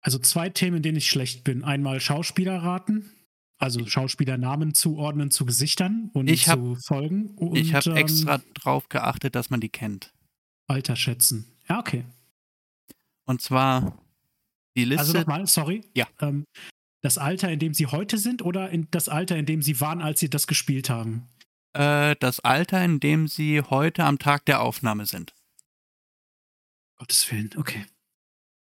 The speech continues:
Speaker 2: Ich mach, äh, kleines Beispiel.
Speaker 1: Ja.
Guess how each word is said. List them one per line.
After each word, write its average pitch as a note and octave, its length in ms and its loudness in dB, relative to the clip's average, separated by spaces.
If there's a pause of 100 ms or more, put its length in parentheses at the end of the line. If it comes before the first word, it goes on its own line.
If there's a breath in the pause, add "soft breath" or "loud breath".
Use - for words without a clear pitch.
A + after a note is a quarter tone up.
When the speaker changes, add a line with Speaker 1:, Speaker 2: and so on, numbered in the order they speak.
(1000 soft breath)
Speaker 2:
Ich - 140 0
mach, D3+ 260 2
äh, C#3 380 2
kleines C#3+ 420 0
Beispiel. B2+ 880 0 (400)
Speaker 1:
Ja. C#3 200 -4